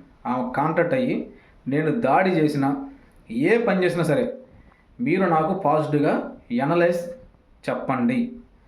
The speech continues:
అని చెప్పి ఆమె ఒక స్టేట్మెంట్ ఇచ్చింది. అది కూడా ఆడియో రికార్డులు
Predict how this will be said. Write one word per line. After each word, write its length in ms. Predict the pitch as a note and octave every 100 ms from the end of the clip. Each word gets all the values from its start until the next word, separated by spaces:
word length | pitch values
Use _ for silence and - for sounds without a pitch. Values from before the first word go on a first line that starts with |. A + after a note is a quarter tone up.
| - - -
అని 140 | D3
చెప్పి 520 | D3+ E3+ D3+ C#3 C#3 -
ఆమె 140 | D3
ఒక 100 | D#3
స్టేట్మెంట్ 440 | - F#3 F#3 E3+ B2
ఇచ్చింది. 300 | - A2 - - - - - -
అది 160 | C#3+
కూడా 180 | F#3 G3+
ఆడియో 220 | F3 F3+
రికార్డులు 640 | E3+ E3 D3+ D#3+ D3 D3